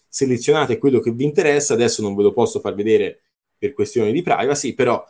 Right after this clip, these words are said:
eh, l'importante è che andiate sopra e controllate che sia sulla spunta blu,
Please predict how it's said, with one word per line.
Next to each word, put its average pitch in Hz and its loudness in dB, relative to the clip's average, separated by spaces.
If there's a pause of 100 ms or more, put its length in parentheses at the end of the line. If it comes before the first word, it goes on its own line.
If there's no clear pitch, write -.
(200)
eh, 90 -4
l'importante 147 2
è - -2
che - -6
andiate 117 0
sopra 143 4
e 127 0
controllate 117 -2
che 107 -6
sia 113 0
sulla 113 -2
spunta 117 -4
blu, 110 0